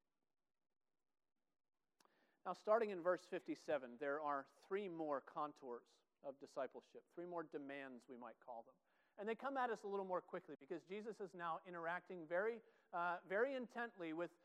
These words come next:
three would-be disciples. Some are volunteers, some he calls, but it all revolves around this question of what does it mean to follow Jesus, and here's what we learn. Secondly, that disciples must be willing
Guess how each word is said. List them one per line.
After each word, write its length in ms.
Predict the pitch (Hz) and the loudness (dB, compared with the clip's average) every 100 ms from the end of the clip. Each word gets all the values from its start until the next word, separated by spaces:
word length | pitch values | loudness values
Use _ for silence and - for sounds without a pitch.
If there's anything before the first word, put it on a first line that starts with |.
| _ - | _ -4
three 220 | 226 262 | 2 2
would-be 460 | 214 220 226 180 202 | 4 6 6 4 -2
disciples. 580 | 170 170 175 156 131 - _ _ _ _ _ _ _ _ _ _ _ _ _ _ | -2 0 0 0 -4 -18 _ _ _ _ _ _ _ _ _ _ _ _ _ _
Some 220 | 240 262 | 4 6
are 60 | 269 | 6
volunteers, 720 | 214 226 220 214 202 196 190 190 | 4 4 2 -2 -2 0 0 0
some 240 | 226 254 | 0 0
he 120 | 233 | -2
calls, 400 | 220 - 190 185 175 | -4 2 6 6 4
but 100 | 196 | 0
it 100 | 196 | 4
all 240 | 196 262 285 | 6 8 6
revolves 420 | 247 226 226 214 | 2 6 6 6
around 300 | 202 196 196 | 2 2 0
this 160 | 190 - | -2 -6
question 400 | - 185 190 185 | 2 2 2 -8
of 120 | 170 | -2
what 120 | 165 | 0
does 140 | 202 196 | 2 0
it 100 | 220 | -4
mean 320 | 185 170 175 - _ _ _ | -6 -6 -8 -12 _ _ _
to 80 | 262 | -6
follow 480 | - 202 180 180 190 | 8 10 10 8 4
Jesus, 640 | 160 208 233 160 139 - | 0 0 0 -2 -4 -4
and 120 | 180 | -6
here's 300 | 175 190 190 | 2 2 4
what 200 | 175 175 | 2 4
we 80 | 175 | 2
learn. 400 | 180 220 208 139 127 - _ _ _ _ _ _ | 2 2 2 0 -8 -20 _ _ _ _ _ _
Secondly, 540 | - - - 233 160 151 | 0 2 4 0 -2 -2
that 180 | 170 | -2
disciples 600 | 165 160 214 202 202 196 160 | -4 0 6 6 6 2 2
must 240 | 180 - | 0 0
be 120 | 202 | -4
willing 340 | 180 160 165 | 0 2 0